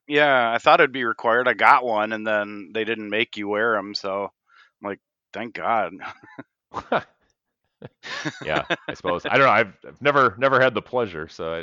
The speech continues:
Speaker 2: I don't know.
Speaker 1: <laughs>
Speaker 2: But anyway, uh, so he's hiding this gun in his, his boxers. He, he pulls it, shoots Blake in the knee. Blake pulls a knife. Denzel knocks him out over a hot dog cart, and the stuntman is the most <laughs> obvious thing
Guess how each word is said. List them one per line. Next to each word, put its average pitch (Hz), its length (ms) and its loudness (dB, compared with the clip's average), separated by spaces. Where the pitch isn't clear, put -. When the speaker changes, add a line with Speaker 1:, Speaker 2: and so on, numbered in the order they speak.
Speaker 2:
I - 120 -2
don't 95 160 -6
know. 95 100 -10
Speaker 1:
<laughs> - 100 -2
Speaker 2:
But 80 180 -10
anyway, 160 500 6
uh, 135 400 6
so 135 380 2
he's 135 120 -2
hiding 147 220 4
this 127 140 -2
gun 120 240 2
in 117 100 -4
his, 107 220 -4
his 98 160 -10
boxers. 120 680 0
He, 92 480 -8
he 82 240 -18
pulls 135 260 0
it, 120 180 -4
shoots 113 300 -12
Blake 104 380 -6
in 104 80 -10
the 92 60 -10
knee. 123 440 -4
Blake 131 220 -2
pulls 123 200 -2
a 117 60 0
knife. 117 460 0
Denzel 107 400 -2
knocks 107 320 0
him 107 100 -6
out 107 220 2
over 104 200 -2
a 92 80 0
hot 113 200 2
dog 107 260 -2
cart, 107 400 0
and 95 180 -6
the 90 60 -8
stuntman 110 520 -2
is 95 100 -6
the 95 80 -10
most 95 200 -4
<laughs> - 0 -
obvious 101 460 0
thing - 220 -2